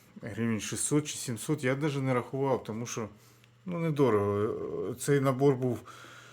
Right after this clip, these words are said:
коротше, триста гривень, чотири камні. Один камінь додатково я взяв, щось там сорок чи п'ятдесят гривень, ось. Тут комплект я придбав, чотири камні було, комплект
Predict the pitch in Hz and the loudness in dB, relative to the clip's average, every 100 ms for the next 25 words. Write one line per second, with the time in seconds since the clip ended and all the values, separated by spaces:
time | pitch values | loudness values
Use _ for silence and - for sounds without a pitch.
0 | - - - - - - - - - - | -20 -20 -20 -20 -20 -20 -20 -20 -20 -20
1 | - - - 143 131 139 - 202 175 - | -20 -20 -2 2 2 0 6 8 8 6
2 | 160 156 160 143 127 101 - - - 143 | 8 8 8 8 6 0 -4 -2 4 4
3 | 131 135 131 120 113 104 - - - 117 | 4 6 6 6 2 -2 -6 -10 -8 -4
4 | 107 135 123 131 127 120 117 120 120 - | 0 0 4 4 4 4 4 2 0 2
5 | 156 147 123 110 117 120 107 - 113 - | 6 8 8 6 6 6 6 0 -10 -4
6 | 117 101 - - _ _ - - - 139 | -4 -4 -10 -20 _ _ -12 -8 -2 -2
7 | 131 - - 117 104 - 135 117 113 110 | -2 -6 -10 -8 -4 0 0 0 0 0
8 | 104 107 101 - - - - - - - | -2 -4 -6 -8 -16 -20 -20 -20 -20 -20
9 | _ - 151 - 135 117 135 131 127 123 | _ -2 -2 0 -2 4 6 6 4 0
10 | 113 117 107 120 110 - - 135 123 123 | 0 -2 4 4 4 0 0 2 2 4
11 | 123 120 113 101 117 117 107 120 110 117 | 4 6 2 -2 -2 -2 -2 -4 -6 2
12 | 117 107 - | 2 2 -8